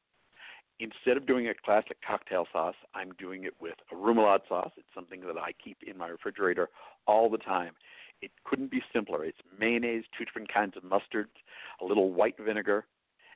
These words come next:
and it's great on the shrimp. It,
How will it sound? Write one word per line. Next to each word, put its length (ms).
and 340
it's 180
great 320
on 240
the 60
shrimp. 240
It, 100